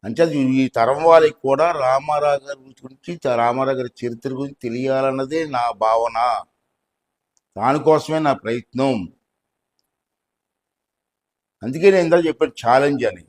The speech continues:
ఒకే సినిమాలో మూడు పాత్రలు ధరించి ఒకే ఫ్రేమ్‌లో నటించే నటుడు ఈ భారతదేశంలో ఎవరున్నారో చెప్పండి? దానవీర శూరకర్ణ,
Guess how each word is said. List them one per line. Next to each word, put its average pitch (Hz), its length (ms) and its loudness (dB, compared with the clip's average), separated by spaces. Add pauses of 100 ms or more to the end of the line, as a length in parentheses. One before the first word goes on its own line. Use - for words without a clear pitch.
(840)
ఒకే 208 600 6
సినిమాలో 170 840 2
మూడు 160 540 -4
పాత్రలు 151 540 0
ధరించి 139 580 -6
ఒకే 156 440 -4
ఫ్రేమ్‌లో 139 480 -4
నటించే 123 640 -8
నటుడు 104 540 -6 (640)
ఈ - 60 -6
భారతదేశంలో 123 720 -6
ఎవరున్నారో 123 400 -10
చెప్పండి? 117 320 -12 (1600)
దానవీర 127 560 -2
శూరకర్ణ, 110 720 -6